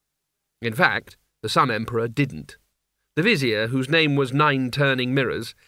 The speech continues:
had some very clear views about who should run the country, e g that it should be him, and now the boy was getting big enough to ask questions like,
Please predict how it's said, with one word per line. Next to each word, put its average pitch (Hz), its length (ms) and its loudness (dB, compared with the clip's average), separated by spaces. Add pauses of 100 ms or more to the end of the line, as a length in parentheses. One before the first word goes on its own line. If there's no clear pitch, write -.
(140)
had 160 120 4
some 165 140 -2
very 180 260 2
clear 156 400 0
views 120 460 -2
about 131 260 0
who 151 140 0
should 131 200 -2
run 107 140 -2
the 98 80 -4
country, 113 460 -6 (260)
e 175 200 -2
g 110 340 -4
that 117 160 -6
it 131 80 -6
should 110 140 -4
be 98 100 -4
him, 117 420 -4 (400)
and 123 140 -4
now 170 220 2
the 143 80 0
boy 127 200 0
was 123 120 -6
getting 123 260 -2
big 131 180 -2
enough 110 200 -2
to 135 100 -2
ask 143 180 -2
questions 139 460 -4
like, 139 320 -2